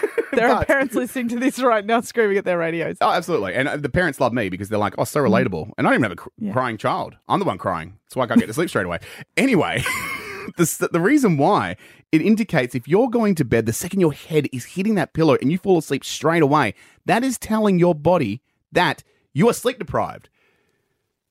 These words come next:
Speaker 1: I don't understand because we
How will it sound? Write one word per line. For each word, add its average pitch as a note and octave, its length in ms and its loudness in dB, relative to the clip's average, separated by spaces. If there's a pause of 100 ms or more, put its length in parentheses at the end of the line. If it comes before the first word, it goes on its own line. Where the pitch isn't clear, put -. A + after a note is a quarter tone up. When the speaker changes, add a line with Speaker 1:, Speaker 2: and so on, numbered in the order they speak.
(840)
Speaker 1:
I F4+ 120 6
don't D5 300 4
understand A3 640 0
because B3 320 -2
we D#4+ 340 4